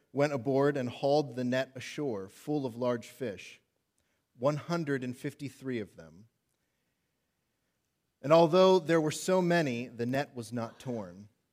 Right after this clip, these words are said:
Jesus said to them, "Come and have breakfast." Now none of the disciples dared ask him,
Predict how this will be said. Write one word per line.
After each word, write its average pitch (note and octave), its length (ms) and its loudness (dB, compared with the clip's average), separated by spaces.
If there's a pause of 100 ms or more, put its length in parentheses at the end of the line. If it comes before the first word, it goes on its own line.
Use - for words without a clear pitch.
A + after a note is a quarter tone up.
(760)
Jesus E3 360 -4
said G3+ 260 2
to D#3+ 80 -6
them, C3 220 -4
"Come A#2+ 480 -2
and A2 100 -10
have A#2+ 240 -4
breakfast." C3+ 640 -8 (920)
Now C3+ 140 -2
none E3+ 220 4
of F#3 80 0
the F#3 80 0
disciples E3 520 -2
dared C#3+ 300 0
ask B2+ 380 -8
him, F#2 400 -16